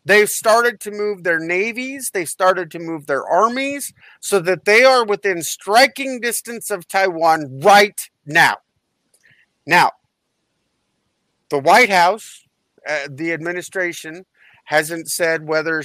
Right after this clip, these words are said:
it's an official visit or not. She doesn't apparently give a shit, but the Navy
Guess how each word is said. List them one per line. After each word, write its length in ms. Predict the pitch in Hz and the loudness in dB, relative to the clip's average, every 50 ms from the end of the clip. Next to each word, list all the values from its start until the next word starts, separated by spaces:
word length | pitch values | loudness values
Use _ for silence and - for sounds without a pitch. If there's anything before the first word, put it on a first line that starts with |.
| - - | -8 -10
it's 280 | - 160 147 135 - | -8 -6 -6 -6 -6
an 100 | 165 156 | -6 -6
official 540 | 147 - - - 180 160 - - 165 147 139 | -6 -6 -6 -6 -8 -8 -8 -8 -10 -10 -10
visit 440 | 123 131 165 175 165 240 254 - - | -8 -8 -8 -6 -6 -6 -8 -6 -6
or 240 | 202 - 160 160 151 | -4 0 0 2 4
not. 320 | 151 147 151 170 226 - | 4 6 4 4 2 -2
She 440 | - - - - - - 190 180 180 | -10 -14 -12 -10 -8 -6 -6 -6 -4
doesn't 320 | 170 175 160 139 - 156 | -2 -2 -2 -2 -4 -6
apparently 480 | 151 131 - - 170 160 156 147 143 143 | -8 -8 -6 -4 -4 -4 -4 -4 -8 -10
give 240 | 135 139 180 190 185 | -6 -2 -2 -2 -2
a 60 | 170 | -2
shit, 380 | - - - 165 160 165 - - | -6 -4 -4 -4 -4 -4 -4 -4
but 140 | 185 185 156 | -4 -4 -2
the 80 | 190 | 0
Navy 580 | 180 214 247 302 285 226 156 151 131 139 160 - | 0 2 2 2 0 -4 -6 -8 -8 -8 -10 -14